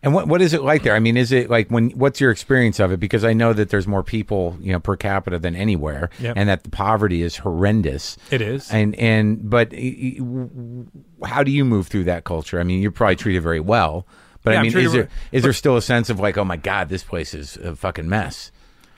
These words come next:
Speaker 2: It, it's, it, I call it a beautiful mess over
Speaker 1: Yeah.
Speaker 2: there. Because the poor people in India, it's unlike any other poor place in the world, it's not dangerous to be in a poor neighborhood.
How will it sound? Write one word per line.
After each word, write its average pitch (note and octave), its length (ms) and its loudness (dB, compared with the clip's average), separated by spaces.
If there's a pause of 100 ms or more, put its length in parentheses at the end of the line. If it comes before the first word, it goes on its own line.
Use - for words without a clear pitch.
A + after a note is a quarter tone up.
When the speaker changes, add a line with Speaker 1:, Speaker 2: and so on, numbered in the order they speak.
(320)
Speaker 2:
It, D#3+ 160 2
it's, D#3+ 260 0 (120)
it, D#3 200 0
I E3 120 0
call G3+ 220 0
it F#3 60 2
a C#3+ 60 0
beautiful C3 400 -2
mess G2 320 -8
over G2+ 100 -4
Speaker 1:
Yeah. E2+ 140 2
Speaker 2:
there. D#2 140 -10 (520)
Because D3 400 -2 (220)
the C3 200 -4
poor G3 360 -2
people F3+ 280 -6
in B2+ 100 -4
India, C3 340 -4
it's A#2+ 300 -10 (360)
unlike F3 340 0
any D#3+ 440 0
other C#3 340 2
poor B2+ 460 -4
place B2 340 -6
in A2+ 60 -6
the G#2+ 80 -4
world, G#2+ 460 -4 (480)
it's C3+ 200 -6
not C3+ 300 -2 (160)
dangerous A#2+ 420 -4
to - 80 -8
be A#2 160 -4
in G#2+ 80 -2
a G2 40 -6
poor G#2+ 260 -6
neighborhood. F#2+ 500 -10